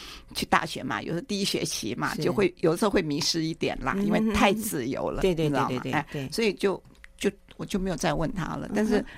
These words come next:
Speaker 1: 他成绩也很优秀，然后后来做事也做得非常的好，
Speaker 2: 嗯。
Speaker 1: 所以我，我就觉得说，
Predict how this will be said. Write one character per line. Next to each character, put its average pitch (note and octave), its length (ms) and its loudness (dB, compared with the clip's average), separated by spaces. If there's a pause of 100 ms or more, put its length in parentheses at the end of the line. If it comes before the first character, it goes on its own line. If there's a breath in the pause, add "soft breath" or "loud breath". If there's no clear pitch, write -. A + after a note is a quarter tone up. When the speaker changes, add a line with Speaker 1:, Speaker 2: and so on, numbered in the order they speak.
(120 loud breath)
Speaker 1:
他 F3 160 -2 (180)
成 C#3+ 160 0
绩 E3+ 80 0
也 D#3 140 2
很 - 120 0
优 C#3+ 140 0
秀， - 220 0 (100)
然 D3+ 120 2
后 G3 80 2
后 - 40 4
来 C#3 140 2
做 D#3 180 0
事 - 140 -4
也 - 120 -6
做 - 180 -2
得 C3+ 100 0
非 - 180 0
常 - 220 -2
的 - 120 -6
好， - 240 0 (180)
Speaker 2:
嗯。 G3+ 100 -2
Speaker 1:
所 F3+ 140 4
以 F#3 120 4
我， D#3+ 120 2 (340 loud breath)
我 - 80 0
就 A#3 120 6
觉 G3 160 2
得 G#3+ 120 4
说， A3+ 220 0